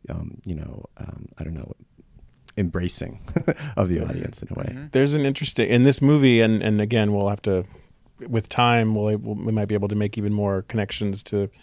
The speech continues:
Speaker 3: his other work or whatever he may do going forward. But there are, there are so many strands that, that you can see in this film that, that maybe were, were explored in some of his other films, even if, even if not fully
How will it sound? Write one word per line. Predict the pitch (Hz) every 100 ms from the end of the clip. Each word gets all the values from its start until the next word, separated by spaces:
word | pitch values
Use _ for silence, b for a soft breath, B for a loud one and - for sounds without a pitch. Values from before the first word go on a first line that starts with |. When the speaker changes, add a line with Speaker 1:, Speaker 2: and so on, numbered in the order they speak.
| b
Speaker 3:
his | - 113
other | 110
work | 107 110 110
or | 92
whatever | 95 95 101 98
he | 104
may | 98
do | 95 92 92 107
going | 92
forward. | 92 117 120 107 B B B -
But | 117
there | 127 120
are, | 113
there | 127
are | 120
so | 104 - 139
many | 131 117 107
strands | 98 - 117 117 107 101 -
that, | 110 101 98
that | 113 98 -
you | 104 104
can | 101
see | 95 - 110 107 104
in | - 98 98
this | 98 107
film | - 107 98 95 95
that, | 95 92 B B B B
that | - 107 101 85
maybe | 110 117
were, | 113 110 98 - -
were | 156 117 104 -
explored | - - 123 120 123 139
in | 139
some | 151
of | 147
his | 143
other | 143 147
films, | - 156 165 170 -
even | 113
if, | 117 110 -
even | 120 113
if | 110 135
not | 113
fully | - 117 113 110 107